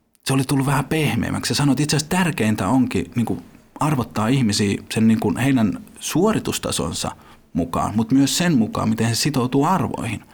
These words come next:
Ja kaikkein vaarallisin ihminen Jack Welchin mukaan organisaatiolle, joka väittää olevansa arvojohdettu, on henkilö, jolla on korkea suoritustaso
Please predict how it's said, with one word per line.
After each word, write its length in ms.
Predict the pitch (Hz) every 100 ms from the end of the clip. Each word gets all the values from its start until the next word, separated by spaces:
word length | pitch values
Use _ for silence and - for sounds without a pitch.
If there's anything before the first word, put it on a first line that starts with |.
| - - -
Ja 80 | -
kaikkein 520 | 170 202 202 143 139
vaarallisin 560 | 180 180 110 87 98 104
ihminen 340 | 107 95 101 -
Jack 180 | 123 139
Welchin 360 | 143 - 107
mukaan 280 | - - 98
organisaatiolle, 760 | 123 123 85 - - - 90 95
joka 200 | 104 101
väittää 400 | 113 120 - -
olevansa 400 | 62 - - 98
arvojohdettu, 680 | - - 98 104 - 110 - - - -
on 100 | 120
henkilö, 340 | 151 151 113
jolla 160 | 107 113
on 100 | 110
korkea 420 | 170 165 - 92
suoritustaso 840 | - 123 101 90 82 - - -